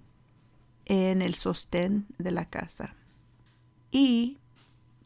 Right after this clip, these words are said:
como es el rol de la mujer atender a su esposo, entonces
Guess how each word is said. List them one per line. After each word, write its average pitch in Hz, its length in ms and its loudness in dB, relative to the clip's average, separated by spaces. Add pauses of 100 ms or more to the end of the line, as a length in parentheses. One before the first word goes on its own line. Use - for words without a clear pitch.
(120)
como 208 360 2
es 254 220 -2
el 294 160 0
rol 190 580 0 (100)
de 190 260 -2
la 196 160 0
mujer 196 840 -4 (1160)
atender 185 880 -2
a 180 200 -8
su 190 440 -6 (160)
esposo, 180 760 -6 (1300)
entonces 233 640 2